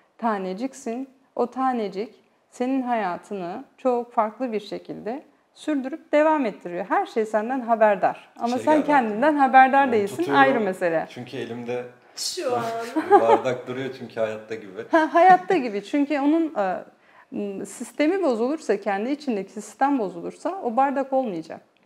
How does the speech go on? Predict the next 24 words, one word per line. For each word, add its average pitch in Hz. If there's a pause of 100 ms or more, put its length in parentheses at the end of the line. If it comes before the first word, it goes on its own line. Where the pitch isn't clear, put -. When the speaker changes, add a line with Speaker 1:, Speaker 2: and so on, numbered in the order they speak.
(120)
Speaker 2:
Başka 113
bir 87
şey 90
olarak 90
Speaker 1:
Başka 339
Speaker 2:
var 359
Speaker 1:
bir 320
şey 302
Speaker 2:
olmaya 269
Speaker 1:
olacak. 190
Speaker 2:
devam 190
edecek. -
Speaker 1:
Tuz 277
buz 269
olacak 175
vesaire. 233 (500)
Ben 262 (140)
enerjimi 233 (200)
kapattığım 240
an 233 (360)
ölmüş 302
olacağım. 180 (840)
Normalde 240
yürüyen, 240